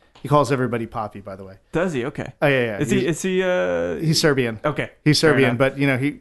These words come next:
Speaker 1: hanging out in New York kitchens, you're just like,
Speaker 2: Poppy.
Speaker 1: everyone's
Speaker 2: Yeah,
Speaker 1: Poppy.
Speaker 2: absolutely.
Speaker 1: So he just turned to me, he was like, "Hey, Poppy, listen." He's like,
Speaker 2: <laughs>
Speaker 1: "I started writing a cocktail book, and I wanted to know if you wanted to write it with me."
Speaker 2: But is this after or before?
Speaker 1: This is after I'd already started taking all these
Speaker 2: Are you
Speaker 1: notes.
Speaker 2: kidding me?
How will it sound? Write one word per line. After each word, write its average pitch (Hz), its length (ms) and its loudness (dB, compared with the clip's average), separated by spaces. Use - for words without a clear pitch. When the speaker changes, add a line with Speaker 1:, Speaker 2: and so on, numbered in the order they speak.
Speaker 1:
hanging 147 280 0
out 143 140 2
in 135 140 0
New 127 60 0
York 135 240 0
kitchens, 117 400 -4
you're 117 100 -6
just 113 220 -8
like, 113 420 -6
Speaker 2:
Poppy. - 320 -8
Speaker 1:
everyone's 131 320 2
Speaker 2:
Yeah, 135 120 2
Speaker 1:
Poppy. 117 360 -2
Speaker 2:
absolutely. - 460 -8
Speaker 1:
So 135 240 4
he 135 140 0
just 127 160 -12
turned 131 120 0
to 123 40 -2
me, 113 60 -4
he 110 40 -4
was 107 140 -8
like, 107 200 -8
"Hey, 147 200 0
Poppy, 131 360 0
listen." 117 280 -2
He's 104 140 -10
like, 95 140 -12
Speaker 2:
<laughs> - 100 -4
Speaker 1:
"I 143 100 4
started 196 300 6
writing 180 180 6
a 156 80 0
cocktail 151 420 2
book, 123 200 0
and 127 80 0
I 123 40 2
wanted 131 260 2
to 131 40 -4
know 127 80 2
if 123 100 -2
you 131 60 -6
wanted 123 180 0
to 120 60 0
write 120 220 0
it 110 80 -8
with 104 160 -14
me." 104 220 -12
Speaker 2:
But - 180 -8
is 160 140 0
this 185 220 0
after 202 500 -2
or 143 60 -2
before? 143 720 -2
Speaker 1:
This 165 140 4
is 165 140 -2
after 170 400 4
I'd 139 60 4
already 139 180 4
started 139 280 0
taking 139 240 -2
all 127 120 0
these 117 100 0
Speaker 2:
Are 190 60 2
you 190 60 2
Speaker 1:
notes. 190 240 0
Speaker 2:
kidding 262 320 0
me? 113 220 -4